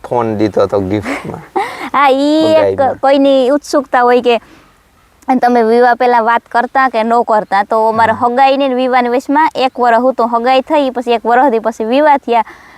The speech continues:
Speaker 2: તો હગાઈમાં મને આણીએ ફોન આપ્યો, તો હું તો ફોન વાપરતી નહીં, તો આણીએ ફોન આપ્યો તો ને પછી અમે હગાઈ પછી વાત કરતા.
Speaker 1: મને એની એના નંબર ય નહોતા દીધા. મેં મારા નંબર લે ને એને દીધા કે આ મારા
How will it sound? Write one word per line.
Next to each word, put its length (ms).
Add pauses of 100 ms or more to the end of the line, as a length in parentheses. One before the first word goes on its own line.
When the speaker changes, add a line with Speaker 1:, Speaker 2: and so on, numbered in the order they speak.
(140)
Speaker 2:
તો 80
હગાઈમાં 500
મને 220
આણીએ 200
ફોન 320
આપ્યો, 180
તો 120
હું 200
તો 80
ફોન 280
વાપરતી 540
નહીં, 200 (460)
તો 80
આણીએ 260
ફોન 280
આપ્યો 200
તો 120
ને 100
પછી 240
અમે 140
હગાઈ 340
પછી 260
વાત 180 (100)
કરતા. 360
Speaker 1:
મને 300
એની 240
એના 180
નંબર 360
ય 100
નહોતા 280
દીધા. 280
મેં 280
મારા 360
નંબર 360
લે 340
ને 160
એને 120
દીધા 360
કે 100
આ 80
મારા 240